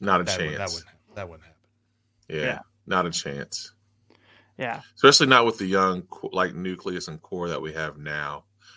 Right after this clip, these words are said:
Speaker 1: They're not gonna go out and do that now or, or spend the money beforehand, knowing what they had in, in their pocket.
Speaker 3: Yeah.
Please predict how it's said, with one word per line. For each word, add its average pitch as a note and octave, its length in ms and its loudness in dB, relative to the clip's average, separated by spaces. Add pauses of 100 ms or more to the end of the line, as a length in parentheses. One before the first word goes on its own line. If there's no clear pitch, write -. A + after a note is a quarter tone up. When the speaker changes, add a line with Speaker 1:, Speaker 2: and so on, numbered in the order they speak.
(180)
Speaker 1:
They're G2 120 -2
not F2 140 0
gonna F2 120 -6
go D#2 200 -6
out C#2+ 220 -6
and D2 100 -14
do D2+ 200 -10
that C#2+ 340 -4 (140)
now D2 480 0
or, D#2 540 -2
or G2+ 320 6
spend - 320 -2
the F2 80 -6
money E2 240 -6
beforehand, D2+ 720 -10 (360)
knowing F2+ 340 0
what D#2+ 100 -6
they D#2 140 -4
had D#2+ 260 -2
in, D2+ 280 -10
in D2 120 -12
their C2+ 120 -12
pocket. - 540 -10 (880)
Speaker 3:
Yeah. - 180 -8